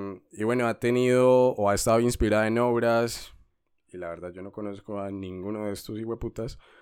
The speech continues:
Erich, eh, von Däniken, Zechariah Sitchin, Graham Hancock, Robert Bauval, Brinsley Lee Portrent, y si me quedo ahí, no sé, no los conozco. Quiero abrir la conversación con esto.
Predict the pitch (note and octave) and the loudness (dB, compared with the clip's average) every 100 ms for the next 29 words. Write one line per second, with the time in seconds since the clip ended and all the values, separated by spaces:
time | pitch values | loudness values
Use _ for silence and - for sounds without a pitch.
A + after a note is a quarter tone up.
0 | _ _ _ A2 B2+ C#3 C#3 - - - | _ _ _ 2 4 2 -2 -8 -14 -14
1 | - G2+ G2+ G2+ G2 G2+ G2+ G2+ B2+ D3+ | -8 -2 0 0 0 -2 0 2 2 2
2 | D3+ D3+ D3 B2 G#2+ A2 A2 A#2+ A#2+ - | 2 2 2 0 -2 0 2 2 0 0
3 | C#3+ C#3+ - C#3 C#3+ C#3 A2 A2 B2 A#2+ | -2 -2 -4 -2 0 0 0 0 0 -2
4 | - D#3 D3+ D3 C#3+ C#3+ C#3 - A2 A#2 | -4 -4 -4 -2 -2 -2 -6 -6 -2 0
5 | A#2 A#2+ A#2+ D3+ D3 D3 D3 D3 - _ | 2 0 2 2 4 2 2 -2 -16 _
6 | _ _ - F#2+ B2+ D3+ C#3+ D3 C#3+ D3 | _ _ -16 -4 0 0 0 -2 0 0
7 | D3+ D3 - C#3 C#3 - D3+ E3 E3 - | 0 0 2 2 0 -2 2 2 2 -2
8 | G#2+ C3 D#3+ D#3+ D3 A#2 G2+ A#2 A#2 B2 | 2 6 8 8 8 6 8 6 6 6
9 | C3+ C#3+ - - F#2+ F#2 D2+ - G2+ A2+ | 4 0 -4 -8 -8 -8 -12 -10 -8 -8
10 | - F2 D2+ - _ - - - - - | -8 -12 -12 -18 _ -20 -18 -18 -20 -20
11 | - _ _ _ _ _ - _ - D3 | -20 _ _ _ _ _ -20 _ 10 12
12 | D3 D3+ D#3 E3 C3 A#2 G#2 B2 C#3 C3 | 12 10 8 6 6 6 6 6 6 8
13 | B2 C3+ - E3+ | 8 8 6 4